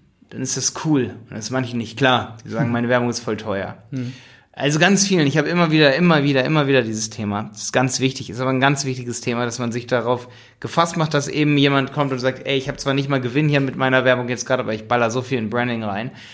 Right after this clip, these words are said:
Speaker 1: Sich also realistische Ziel, Ziele zu setzen für sein Unternehmen. Man kann nicht sagen, "Ich möchte eine Riesenmarke aufbauen." Haben wir, habe ich mehrere Kunden in letzter Zeit gehabt, mit denen ich wirklich stundenlang telefoniere, darüber diskutiere und sage, "Hey, du kannst nicht einerseits halt Branding machen wollen."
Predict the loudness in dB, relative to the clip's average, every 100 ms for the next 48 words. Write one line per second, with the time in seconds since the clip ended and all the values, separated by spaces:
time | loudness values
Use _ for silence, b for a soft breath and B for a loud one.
0 | B -10 -2 0 2 2 4 4 2 -2
1 | -6 -6 -2 4 4 4 0 -8 -16 -6
2 | 0 4 2 2 0 0 -2 -6 -2 -2
3 | 0 0 0 -2 -2 -4 -2 -2 -2 -4
4 | -4 0 0 0 -4 -6 -2 -2 0 2
5 | 2 2 0 -2 0 0 0 B B B
6 | 0 4 4 4 -2 2 2 2 2 0
7 | 2 2 0 -2 -4 -4 -2 -4 -4 -2
8 | -2 -4 -8 -10 -8 -4 -2 0 0 0
9 | -4 0 2 4 4 0 B B B -2
10 | 0 2 0 0 -2 0 0 0 2 2
11 | 2 0 0 0 0 -2 -4 -2 0 0
12 | 0 -2 0 -4 2 2 4 2 0 -2
13 | -2 -2 -4